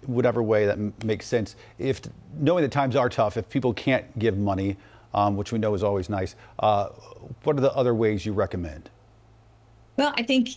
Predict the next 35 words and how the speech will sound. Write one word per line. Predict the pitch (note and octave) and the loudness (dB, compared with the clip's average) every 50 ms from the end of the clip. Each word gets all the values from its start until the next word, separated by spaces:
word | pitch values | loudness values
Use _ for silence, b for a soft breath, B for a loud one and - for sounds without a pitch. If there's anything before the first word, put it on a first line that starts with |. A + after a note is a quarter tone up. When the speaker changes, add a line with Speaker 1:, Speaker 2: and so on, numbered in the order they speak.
| - - - - | -16 -6 0 2
Speaker 2:
volunteering, | F3+ G#3+ G#3 A3 A#3+ A#3 - B3 A3 A3 A3+ A#3 A#3 | 4 4 4 4 4 4 4 4 2 4 4 2 2
even | - G#3+ A#3 A#3 A#3+ A#3 | 2 2 2 4 4 4
if | A3+ A3 | 2 2
it's | A3+ G#3 - | 0 -2 -2
pledging | - - - A3 G#3 G3+ G#3 G#3 G3+ F#3 | -4 -2 0 0 0 2 4 4 4 4
volunteering | F#3+ F3+ F#3 F#3+ G3 F#3 - G3+ F#3+ F#3+ G3 | 4 2 2 2 2 2 2 2 2 2 2
time | F#3 F#3 F#3+ F#3 F#3 F#3+ F3+ | 2 2 2 2 2 2 2
for | - F3+ | 4 4
another | E3+ E3+ E3 E3 F3 F3 E3+ E3+ E3 D#3+ - - _ - - - | 4 4 4 4 2 2 2 2 2 0 -2 -6 _ -20 -8 -2
time | - - G3 F3+ G3 G3+ | 0 0 2 2 0 0
period | - - G3+ F#3 F3+ F3+ F#3 F#3 F3+ | 0 2 2 4 4 4 4 4 4
in | E3+ E3+ | 4 4
the | D#3+ | 2
spring | D#3 - - - - F#3+ G3 G3 G3+ G3+ | 2 0 -2 0 0 2 2 4 4 4
or | F#3 F#3+ | 2 2
something, | F3+ - G3 F#3+ F#3+ F3+ G3+ F#3 F#3 F3 | 2 2 2 2 2 2 4 4 6 6
that's | F3+ E3+ F3+ F#3 F3+ - - | 4 2 0 -2 -4 -4 0
always | F3+ F3+ F3+ F3 F3+ F3 - | 0 2 4 4 4 4 6
needed. | F3+ F3 F3 F3 E3+ E3+ B B B B | 6 6 6 4 2 0 B B B B
A | - G3 | 2 2
dollar | F3 F3 G3+ F#3+ G3+ G#3 G#3 A3 A3+ A3 | 2 4 2 2 2 2 4 4 4 2
of, | G#3+ - F#3+ F#3+ F3 E3+ | 2 2 2 2 2 2
uh, | - F3 D#3+ C3+ | 2 0 0 0
an | E3 E3 F3 | 0 0 0
hour | F3 F#3+ A3 A#3 A3 G#3+ | -2 -2 0 0 0 0
of | F3+ F3+ F#3 | 2 2 2
volunteer | F3 F3+ F3 F3+ F#3 F#3 - - G3+ F#3 | 2 2 2 2 0 0 0 0 0 0
time | F3+ F3+ G3 F3 F3+ F3 | 0 2 2 4 4 4
is | E3 - | 4 2
worth | - F3+ F3 E3+ - | 2 2 2 2 0
thirty, | - F3+ F3 F#3+ G3 G3 F3 - - | 0 0 2 2 2 2 0 0 0
over | - F3+ F3+ F#3 | 0 2 4 4
thirty | F3+ F3 F#3 F3+ F3+ F3 | 4 4 2 4 4 4
dollars. | E3+ E3+ D3 D3+ E3 F#3+ A3+ C4 D4 C#4+ - | 4 4 2 0 2 2 2 2 2 2 2
So | - A#3 A3 G#3 | 2 2 2 0